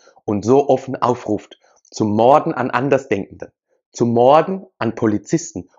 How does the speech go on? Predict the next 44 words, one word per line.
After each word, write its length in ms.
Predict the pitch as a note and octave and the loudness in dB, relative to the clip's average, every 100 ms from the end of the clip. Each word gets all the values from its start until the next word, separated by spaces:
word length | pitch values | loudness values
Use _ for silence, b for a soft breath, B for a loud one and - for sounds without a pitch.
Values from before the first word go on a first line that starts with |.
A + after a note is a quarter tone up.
| B | B
und 200 | A#2+ A#2+ | -2 -2
das 160 | F#2 | -8
feiert, 540 | - - D#3+ D#3+ - _ | -14 -4 -2 -2 -6 _
ja? 300 | G#2+ E3 G#3 | -8 -6 -8
Er 220 | - G2 - | -6 -6 -6
hat 240 | - - - | -6 -4 -2
gesagt, 400 | G#2+ B2 C#3+ A#2+ | 0 0 -2 -8
er 80 | |
gibt 260 | G#2+ B2 _ | -8 -8 _
ihm 260 | B2+ A2 G#2+ | -8 -6 0
Geld, 400 | C#3 E3 - _ _ _ _ | 2 2 -2 _ _ _ _
er 100 | G#2 | -6
gibt 220 | A2 - | -4 -4
ihm 140 | A2+ | -4
Essen, 440 | - F3 - G#2 _ _ | 0 -2 -2 -16 _ _
er 100 | G2+ | -8
gibt 240 | G2+ B2 A2+ | -4 -4 -4
ihm 160 | A2+ - | -4 0
alles 380 | C#3+ G3 - | 2 2 0
dafür, 320 | - A#2+ B2+ A#2+ | -2 -2 -2 -2
dass 160 | - | 0
er 80 | G#2+ | -2
die 100 | A2 | 2
höchste 320 | D#3+ F3 - | 2 2 -8
Stufe 320 | D#3 D#3+ D#3 | -2 -2 -2
im 100 | - | -4
Paradies 440 | C3 C3+ B2+ B2 - | -2 -2 -2 -4 -10
bekommt. 360 | G2+ F2+ F2+ b b b b | -10 -10 -12 b b b b
Das 240 | - D3+ - | 0 0 0
ist, 340 | E3+ - _ _ | -2 -2 _ _
das 120 | B2+ | -2
hat 120 | E3+ G#3 | 0 0
nichts 240 | B3+ - | -2 -2
mehr 100 | F#3 | -2
mit 160 | E3+ - | -2 0
Glaube 320 | F3 D3+ C3+ | 0 0 -4
zu 120 | G#2+ | -10
tun. 260 | - G2 _ _ _ | -10 -12 _ _ _
Das 160 | C3 C3+ | -2 0
sind 120 | D3 | 0
krankhafte 520 | D#3 D#3 D3 C#3+ G#2+ | 0 -2 -6 -6 0
Wahnvorstellungen 840 | A2 C3+ C#3 C#3 - C3 B2 G#2 | 0 0 -4 -8 -4 -2 0 -2
im 140 | F#2 - | -4 -2
Kopf 280 | - - | -2 -2